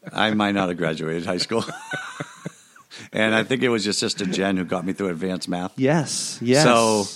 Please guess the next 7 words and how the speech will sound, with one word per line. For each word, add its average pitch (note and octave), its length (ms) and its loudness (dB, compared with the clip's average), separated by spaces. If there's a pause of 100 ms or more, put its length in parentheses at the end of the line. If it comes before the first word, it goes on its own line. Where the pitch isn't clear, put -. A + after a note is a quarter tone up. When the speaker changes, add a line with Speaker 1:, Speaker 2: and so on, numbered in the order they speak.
(280)
Speaker 2:
yes. A2 680 0 (120)
Speaker 1:
I, G2+ 140 2
I G#2 60 2
owe G2+ 240 2
my F#2 440 0 (520)
college F#2+ 420 0
degree F2+ 540 0